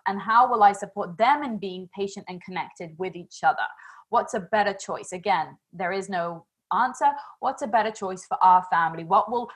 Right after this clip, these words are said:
minimize, uh, you know, extreme conflicts, extreme,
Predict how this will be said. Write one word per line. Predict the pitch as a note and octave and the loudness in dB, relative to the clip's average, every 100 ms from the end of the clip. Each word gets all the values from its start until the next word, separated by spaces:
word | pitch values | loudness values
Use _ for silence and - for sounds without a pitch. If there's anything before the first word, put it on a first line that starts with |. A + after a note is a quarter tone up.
| - | -10
minimize, | G#3+ A3 C4 C#4+ C4 A3+ E3+ C#3 G#2+ - - _ - - - | -4 -2 -2 -4 -4 0 0 -2 -8 -18 -20 _ -20 -8 2
uh, | G3+ F#3+ F#3 - - | 8 10 8 6 -2
you | G#3 | -6
know, | G3 E3 D3+ - | -2 -2 -2 -10
extreme | F#3+ - A#3 G3+ G3 | -16 -14 -8 -8 -6
conflicts, | B3 C#4+ C4 C4 B3 - - - - - | -2 -2 -2 -6 -6 -6 -20 -20 -16 -16
extreme, | F3 - G3+ F#3 F#3 F#3 | -16 -12 -10 -8 -10 -10